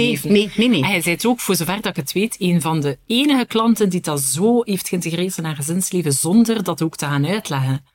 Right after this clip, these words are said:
Speaker 2: Ah, ja. Ja,
Speaker 1: En
Speaker 2: ik
Speaker 1: die
Speaker 2: vind,
Speaker 1: ook
Speaker 2: ja, voor mij was dat
Speaker 1: en
Speaker 2: een logica.
Speaker 1: ja,
Speaker 2: Allee,
Speaker 1: voilà.
Speaker 2: voor mij was dat
Speaker 1: Maar ja, dat is spelenderwijs. En een
Speaker 2: Ja.
Speaker 1: twee wil ook spelen. Dus dat is een spel. Uw kinderen doen
Speaker 2: Ja.
Speaker 1: mee. En, en eigenlijk wat dat je, wat dat je echt voorleeft, in mijn ogen, is,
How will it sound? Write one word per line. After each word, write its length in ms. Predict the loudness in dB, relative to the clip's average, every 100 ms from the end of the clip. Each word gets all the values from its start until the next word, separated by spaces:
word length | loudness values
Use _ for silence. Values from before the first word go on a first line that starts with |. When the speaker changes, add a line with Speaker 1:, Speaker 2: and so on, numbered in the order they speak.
| _ -6
Speaker 2:
Ah, 360 | -2 0 2
ja. 280 | 0 0 -4
Ja, 160 | -2 0
Speaker 1:
En 40 | 2
Speaker 2:
ik 60 |
Speaker 1:
die 100 | 2
Speaker 2:
vind, 100 | 2
Speaker 1:
ook 60 | 4
Speaker 2:
ja, 160 | 2
voor 100 | 2
mij 140 | 0 2
was 140 | 2
dat 100 | 2
Speaker 1:
en 40 | 2
Speaker 2:
een 60 |
logica. 340 | 2 2 2 0
Speaker 1:
ja, 200 | 0 -2 -2
Speaker 2:
Allee, 180 | 2
Speaker 1:
voilà. 40 | 2
Speaker 2:
voor 100 | 2
mij 160 | 0 0
was 200 | 0 0
dat 140 | -2
Speaker 1:
Maar 300 | 0 2 2
ja, 180 | 2 0
dat 160 | 0 -2
is 100 | -4
spelenderwijs. 840 | -2 0 2 2 2 0 0 0
En 140 | 0 0
een 80 |
Speaker 2:
Ja. 100 | 0
Speaker 1:
twee 180 | 2 2
wil 120 | 2
ook 120 | 0 0
spelen. 460 | -2 0 2 2
Dus 140 | 0 0
dat 120 | 0
is 80 | -2
een 100 | -2
spel. 320 | -2 0 2
Uw 120 | 0
kinderen 420 | 2 2 4 6
doen 100 | 6
Speaker 2:
Ja. 100 | 4
Speaker 1:
mee. 260 | 4 2 2
En, 220 | 0 -4
en 160 | -4 -4
eigenlijk 400 | -2 -2 -2 -2
wat 100 | -4
dat 200 | -2 -4
je, 120 | -4
wat 120 | -4 -4
dat 120 | -2
je 80 | -4
echt 240 | -6 -6
voorleeft, 680 | -2 2 2 2 0 -4 -12 _ -6
in 180 | -2
mijn 300 | 0 0 2
ogen, 260 | 2 2 2
is, 220 | 0 -2